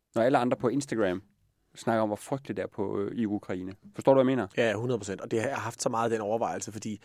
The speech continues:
Speaker 2: altså, både i forhold til, hvad man skal lave, hvis man går ud, og her, altså, jeg har jo været meget, haft en rigtig sjov weekend, ikke? Og det har været en rigtig usjov weekend, men for alle mulige andre mennesker. Men, men man kan sige, <clears throat> det er også, altså, det er lidt,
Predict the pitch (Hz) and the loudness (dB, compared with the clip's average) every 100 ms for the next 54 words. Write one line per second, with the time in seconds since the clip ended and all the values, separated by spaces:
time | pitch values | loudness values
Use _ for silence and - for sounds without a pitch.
0 | - - - - _ _ _ - 110 104 | -18 -20 -20 -20 _ _ _ -12 -6 4
1 | 131 123 117 117 104 98 98 - - 101 | 4 6 4 4 0 -4 -6 -8 -8 -2
2 | 110 117 110 117 147 165 95 95 110 - | 0 0 -6 -2 -2 -2 -4 -6 -6 -6
3 | - 104 113 117 123 104 101 117 113 110 | -8 -8 -4 2 4 4 4 4 4 -2
4 | - 113 107 - 208 123 123 120 113 120 | -6 -6 2 4 4 0 -4 -4 -6 -8
5 | 117 107 107 104 120 - 170 165 113 110 | -6 -4 -4 -4 -4 -4 -2 0 -2 -2
6 | 117 127 - - - - - 143 120 113 | -2 -4 -6 -12 -20 -6 0 0 2 0
7 | 143 147 127 - 156 139 123 123 117 117 | 2 0 -2 -4 -8 -4 -2 0 0 0
8 | 117 113 120 117 - _ _ - - 165 | 0 0 0 0 -2 _ _ -20 -2 2
9 | 170 123 92 - _ _ _ _ _ _ | 4 2 -4 -18 _ _ _ _ _ _
10 | _ _ - 117 117 - 110 110 127 160 | _ _ -2 2 2 2 0 2 8 8
11 | - | 6